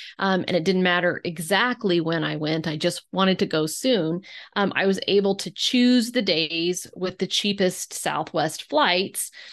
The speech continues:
um, and also the days where I could get rooms booked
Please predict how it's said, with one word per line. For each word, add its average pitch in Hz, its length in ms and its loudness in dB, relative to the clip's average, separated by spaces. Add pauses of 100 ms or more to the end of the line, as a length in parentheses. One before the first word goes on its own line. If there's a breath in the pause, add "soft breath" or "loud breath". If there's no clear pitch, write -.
(240 loud breath)
um, 196 320 0
and 247 220 2
also 220 560 2
the 190 160 0
days 185 360 2
where 185 100 -2
I 175 100 0
could 170 220 -10
get - 260 0 (280)
rooms 226 560 4
booked 160 380 -2